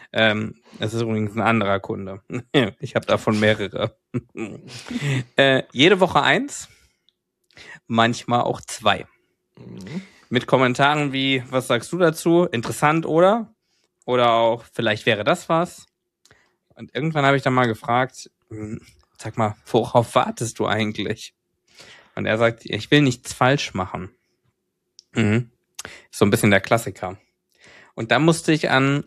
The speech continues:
Speaker 1: unsere letzte Baumesse denken. Unser erster eigener Stand. Großes Ding war das ja für uns.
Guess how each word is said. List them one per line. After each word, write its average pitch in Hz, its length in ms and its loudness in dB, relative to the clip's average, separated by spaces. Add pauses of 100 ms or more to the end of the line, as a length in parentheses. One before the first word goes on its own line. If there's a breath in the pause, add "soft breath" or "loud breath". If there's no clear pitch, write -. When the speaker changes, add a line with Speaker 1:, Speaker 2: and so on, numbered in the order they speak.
Speaker 1:
unsere 131 280 0
letzte 143 380 0
Baumesse 127 600 -2
denken. 104 640 -8 (680)
Unser 123 280 0
erster 139 480 2
eigener 113 420 2
Stand. - 400 -10 (920 soft breath)
Großes 139 480 2
Ding 147 260 2
war 139 100 6
das 131 180 2
ja 135 100 0
für 123 160 -6
uns. 160 440 -4